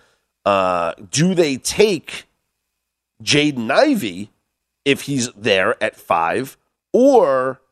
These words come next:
because they trade Jeremy Grant, do they go after a forward in Keegan Murray? And I think that that's the consensus now, is that Keegan Murray,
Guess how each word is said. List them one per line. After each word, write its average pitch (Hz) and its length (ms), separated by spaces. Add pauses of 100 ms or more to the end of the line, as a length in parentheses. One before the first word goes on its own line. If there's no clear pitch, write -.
(360)
because 196 460
they 220 160
trade 196 420
Jeremy 151 400
Grant, 185 580 (420)
do 135 80
they 127 160
go 127 240
after 127 320
a 98 60
forward 113 680 (280)
in 110 200
Keegan 110 460
Murray? 87 320 (540)
And 113 120
I 113 100
think 143 340
that 117 160
that's 123 300
the 123 100
consensus 120 680
now, 139 320 (340)
is 110 200
that 107 280
Keegan 127 520
Murray, 104 520